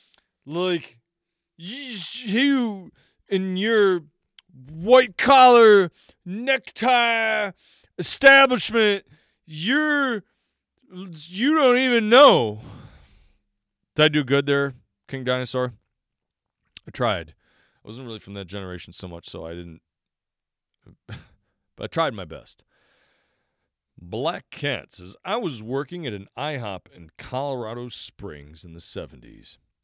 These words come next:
Awful blizzard. You got stuck there for a day. People stuck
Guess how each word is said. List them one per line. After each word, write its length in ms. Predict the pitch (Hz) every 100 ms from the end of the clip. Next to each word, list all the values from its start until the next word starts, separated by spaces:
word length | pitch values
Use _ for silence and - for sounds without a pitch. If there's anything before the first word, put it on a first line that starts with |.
| _ _
Awful 380 | 92 113 113 107
blizzard. 560 | 82 82 69 - _ _ _ _ _ _
You 80 | 90
got 200 | 104 120
stuck 420 | - - 104 -
there 240 | 113 107
for 320 | 107 - 90 -
a 100 | 73
day. 500 | 71 101 85 65 78 _ _ _ _ _ _ -
People 380 | 107 107 107
stuck 540 | 101 - - 123 131